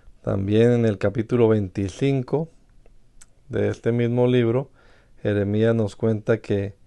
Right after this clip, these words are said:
predicó durante veintitrés años. Versículo tres: "Desde el año trece de Josías, hijo de Amós, rey, de Amón, rey de Judá, hasta este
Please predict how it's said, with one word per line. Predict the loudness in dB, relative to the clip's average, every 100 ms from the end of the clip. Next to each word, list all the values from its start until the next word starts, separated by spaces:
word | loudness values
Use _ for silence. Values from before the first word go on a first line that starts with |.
| -20 _ _ _ -10
predicó | -2 0 2 0 0 4
durante | 4 6 4 2 -2 -2 -2 -2 -10 -20 -20 _ -20 _ -20 _ -20 _ -10
veintitrés | 0 2 2 0 -4 -6 0 2 4 4
años. | 4 4 0 -4 -10 -20 -20 -20 -20 -20 -20 _ -20 -20 -20 -18 -10
Versículo | -8 -8 -10 -6 0 0
tres: | 4 4 6
"Desde | 4 4
el | 6
año | 6 6 2
trece | 2 6 6 6 2
de | 4 2
Josías, | 2 -2 -2 0 2 4 4 4 0
hijo | -4 -4 -2 -2 0 -2 -8 -20 -20 -20 -6
de | -2
Amós, | 0 0 2 4 2 0
rey, | -2 2 2 4 2 -4 _ -20 -20 -20 -16 -6
de | -2
Amón, | 2 2 2
rey | 4 4
de | 4 2
Judá, | 2 0 2 4 4 2
hasta | -2 -2 0 4
este | 2 0 -4 -2 -2